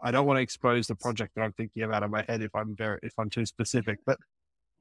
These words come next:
if I, if I was to change my path and, uh, and go an alternative way, the, into, like, one of my second or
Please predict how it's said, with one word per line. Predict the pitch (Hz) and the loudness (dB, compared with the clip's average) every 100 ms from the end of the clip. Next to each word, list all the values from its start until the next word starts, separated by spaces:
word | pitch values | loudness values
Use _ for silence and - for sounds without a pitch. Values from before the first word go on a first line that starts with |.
| _ - | _ -2
if | 156 | 4
I, | 175 | 6
if | 180 165 | 4 4
I | 180 | 4
was | 170 | 2
to | - 180 | 0 -2
change | - 185 196 160 | 2 4 4 0
my | 160 143 | 0 -2
path | - 135 131 127 | 0 0 0 -2
and, | 131 127 123 | -6 -6 -8
uh, | 117 113 113 - | -8 -6 -8 -10
and | 120 | -8
go | 117 127 | -2 0
an | 123 - 120 | 0 -4 -8
alternative | 117 - 123 117 107 | -8 -8 -8 -6 -4
way, | 113 110 110 107 _ | -2 -4 -6 -12 _
the, | 107 110 - 113 | -6 -6 -6 -8
into, | 107 113 | -2 2
like, | 110 117 | 2 4
one | 120 | 4
of | 117 117 | 4 0
my | 117 | -6
second | - 113 - | -6 -10 -8
or | 107 | -8